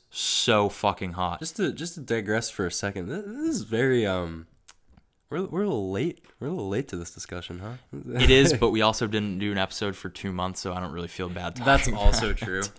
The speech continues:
Speaker 1: And we were
Speaker 2: also
Speaker 1: talking
Speaker 2: really
Speaker 1: about,
Speaker 2: true.
Speaker 1: we talked so much about football in the first, like, ten minutes that w-, we can talk about the halftime show of the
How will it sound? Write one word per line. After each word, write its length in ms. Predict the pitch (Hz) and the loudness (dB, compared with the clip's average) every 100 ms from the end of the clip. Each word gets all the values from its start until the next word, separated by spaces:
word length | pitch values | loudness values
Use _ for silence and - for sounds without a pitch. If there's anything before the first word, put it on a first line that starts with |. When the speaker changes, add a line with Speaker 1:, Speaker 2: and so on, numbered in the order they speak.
| - | 0
Speaker 1:
And 80 | 131 | 4
we 40 | |
were 60 | 131 | 6
Speaker 2:
also 100 | 127 | 8
Speaker 1:
talking 160 | 127 120 | 8 8
Speaker 2:
really 180 | 104 85 | 4 0
Speaker 1:
about, 40 | 82 | -6
Speaker 2:
true. 160 | - | -6
Speaker 1:
we 60 | 87 | 0
talked 240 | 139 123 | 2 0
so 160 | - 117 | 0 0
much 140 | 110 | 0
about 160 | 104 95 | -2 -4
football 460 | - 110 98 95 92 | -2 -4 0 0 0
in 40 | |
the 80 | 90 | -2
first, 200 | 101 92 | -4 -4
like, 160 | 92 - | -6 -4
ten 200 | 104 95 | -4 0
minutes 280 | 92 85 | -2 -2
that 220 | - 92 - | -2 -2 -4
w-, 180 | 98 85 | -6 -4
we 160 | 95 | -2
can 100 | 104 107 | -2 2
talk 160 | 104 | 0
about 140 | 95 87 | 0 -4
the 40 | |
halftime 580 | 85 - 98 - 90 90 | -4 -2 -2 0 -2 -2
show 160 | - 90 | -6 -6
of 100 | 87 | -6
the 240 | 90 98 | -8 -10